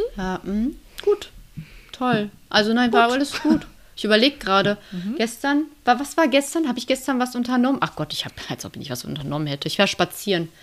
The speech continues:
Speaker 1: Dabei war es richtig kalt tatsächlich. Und Montag?
Speaker 2: Ja.
Speaker 1: Was war Montag?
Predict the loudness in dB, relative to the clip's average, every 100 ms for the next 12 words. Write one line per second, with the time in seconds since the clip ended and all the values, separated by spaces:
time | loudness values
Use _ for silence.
0 | -20 -16 -4 0 2 2 0 -2 -6 -6
1 | -8 -6 -6 -6 -8 -8 -8 -10 -6 -6
2 | -6 -14 _ _ -20 -20 _ _ 2 2
3 | 4 4 4 6 6 8 6 2 -18 -20
4 | -20 _ _ _ _ _ _ _ _ _
5 | _ 4 4 6 6 6 4 0 0 0
6 | -2